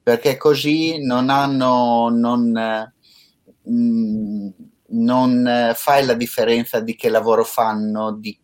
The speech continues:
che cosa, di chi sono, così. Ma per me una persona è una persona, no?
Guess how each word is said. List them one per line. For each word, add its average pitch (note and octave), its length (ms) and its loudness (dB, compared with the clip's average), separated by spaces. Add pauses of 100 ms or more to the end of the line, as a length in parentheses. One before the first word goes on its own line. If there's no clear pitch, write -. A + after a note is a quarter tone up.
(160)
che - 280 -8
cosa, A2+ 580 4
di G#2 260 -8
chi D#3+ 220 -8
sono, A#2 640 2
così. A2 300 -4
Ma A2 140 -4
per C3+ 180 0
me B2 120 2
una B2 220 2
persona B2 440 -2
è - 20 -6
una G#2 140 -6
persona, F#2+ 520 -4
no? G2+ 220 -6